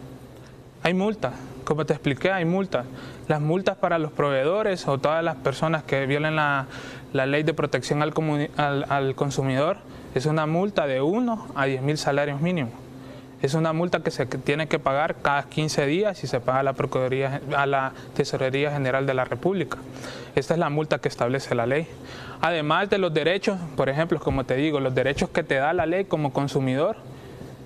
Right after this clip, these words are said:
por ejemplo, si vos crees que se te dé el teléfono, otro teléfono de igual valor, si querés que se te devuelva el dinero, ya el proveedor te lo tiene que devolver. La misma ley nos hace hincapié de que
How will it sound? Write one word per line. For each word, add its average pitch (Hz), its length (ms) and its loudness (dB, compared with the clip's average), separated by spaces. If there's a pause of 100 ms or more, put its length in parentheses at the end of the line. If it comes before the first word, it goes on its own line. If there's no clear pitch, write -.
(200)
por 139 160 2
ejemplo, 143 500 0 (640)
si - 180 2
vos 165 220 2
crees 156 240 2
que 127 200 0
se 143 140 0
te 123 140 0
dé 127 120 2
el 151 100 0
teléfono, 135 500 0 (480)
otro 143 260 2
teléfono 147 520 0
de 123 80 0
igual 139 220 2
valor, 143 420 2 (560)
si - 220 0
querés 131 300 2
que 165 100 4
se 151 120 0
te 143 120 2
devuelva 143 340 2
el 156 60 2
dinero, 147 380 2
ya 143 100 2
el 139 80 0
proveedor 143 560 2
te 147 120 0
lo 131 100 2
tiene 135 260 0
que 139 100 2
devolver. 135 360 0 (120)
La 135 100 2
misma 156 300 2
ley 190 300 0 (680)
nos 143 180 2
hace 147 200 2
hincapié 180 560 0 (300)
de 143 180 2
que 143 220 0